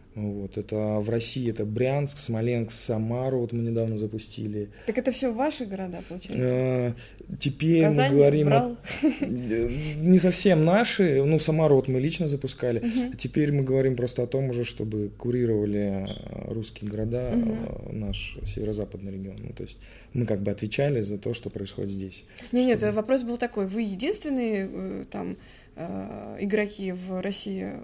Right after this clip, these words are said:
Speaker 2: или нет на этом рынке? Или всё-таки вы, как в франчайзе, есть другие
Speaker 1: Мы
Speaker 2: франчайзи?
Speaker 1: только по франшизе развиваемся.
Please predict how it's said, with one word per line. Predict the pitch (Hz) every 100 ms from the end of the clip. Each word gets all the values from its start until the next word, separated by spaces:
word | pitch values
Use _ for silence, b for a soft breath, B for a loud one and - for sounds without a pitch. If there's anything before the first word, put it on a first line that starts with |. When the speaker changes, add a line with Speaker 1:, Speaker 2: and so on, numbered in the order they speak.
| -
Speaker 2:
или | 214 247 240
нет | 190 180
на | 202
этом | 196 196
рынке? | 196 202 196 -
Или | 214 220 226 220
всё-таки | 214 214 208 - 196 B B -
вы, | - 180 214 220
как | - 196 -
в | -
франчайзе, | 196 196 220 233 214 214
есть | 196 202 190
другие | 202 175 170
Speaker 1:
Мы |
Speaker 2:
франчайзи? | - 127
Speaker 1:
только | 143 131 -
по | 98
франшизе | 101 98 98 92
развиваемся. | 95 90 92 92 98 -